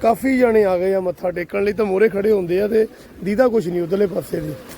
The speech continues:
ਤੇ ਜਦੋਂ ਹੁਣ ਪਾਣੀ ਆਊਗਾ ਤਾਂ ਫਿਰ ਆਪਾਂ ਉੱਧਰਲੀ ਸਾਈਡ 'ਤੇ ਵਿਊ ਲੈਂਦੇ ਹਾਂ। ਤੇ ਆਹ ਜਿਹੜਾ ਇੱਧਰਲੀ ਸਾਈਡ ਦਾ ਵਿਊ ਹੈ ਨਾ, ਇਹ ਕਿਸੇ ਨੇ ਵੀ ਨਹੀਂ ਦਿਖਾਇਆ ਆ,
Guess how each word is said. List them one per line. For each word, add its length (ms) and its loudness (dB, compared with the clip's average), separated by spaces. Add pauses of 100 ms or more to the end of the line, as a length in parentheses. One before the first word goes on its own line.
(340)
ਤੇ 100 -2
ਜਦੋਂ 240 2
ਹੁਣ 120 2
ਪਾਣੀ 320 0
ਆਊਗਾ 320 4
ਤਾਂ 120 0
ਫਿਰ 180 0
ਆਪਾਂ 240 0
ਉੱਧਰਲੀ 220 -4
ਸਾਈਡ 200 -2
'ਤੇ 120 -2
ਵਿਊ 180 0
ਲੈਂਦੇ 320 2
ਹਾਂ। 60 -2 (880)
ਤੇ 400 2 (140)
ਆਹ 180 6
ਜਿਹੜਾ 180 4
ਇੱਧਰਲੀ 340 0
ਸਾਈਡ 240 2
ਦਾ 140 2
ਵਿਊ 280 0
ਹੈ 40 4
ਨਾ, 200 0 (420)
ਇਹ 80 4
ਕਿਸੇ 300 0
ਨੇ 120 4
ਵੀ 100 2
ਨਹੀਂ 100 2
ਦਿਖਾਇਆ 540 2
ਆ, 40 -6